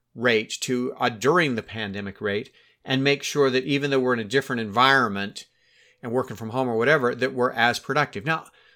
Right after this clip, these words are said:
obviously, if your appointments are down thirty percent, your, your, uh, scheduled appointments are gonna be down thirty percent, or your charges may be down thirty percent, or your E R As, whatever it is,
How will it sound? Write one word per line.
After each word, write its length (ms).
obviously, 400
if 140
your 240
appointments 480
are 60
down 180
thirty 220
percent, 440
your, 600
your, 500
uh, 380
scheduled 600
appointments 560
are 100
gonna 140
be 80
down 160
thirty 220
percent, 380
or 120
your 160
charges 500
may 120
be 100
down 180
thirty 200
percent, 340
or 140
your 180
E 140
R 140
As, 260
whatever 280
it 60
is, 160